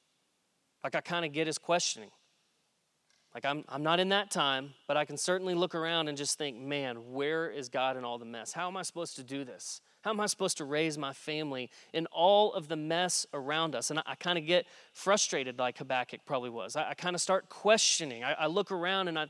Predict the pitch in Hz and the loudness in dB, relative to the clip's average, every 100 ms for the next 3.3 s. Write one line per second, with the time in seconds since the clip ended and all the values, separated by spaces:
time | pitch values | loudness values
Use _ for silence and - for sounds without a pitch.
0 | 160 156 190 170 - - - _ - 175 | -6 -6 -2 -4 -6 -20 -20 _ -8 -2
1 | 196 113 - _ _ _ _ _ _ - | 0 0 -6 _ _ _ _ _ _ -8
2 | 180 208 220 226 202 156 143 - - 202 | -6 4 8 8 8 2 -2 -2 -2 0
3 | 190 131 104 | 2 0 -4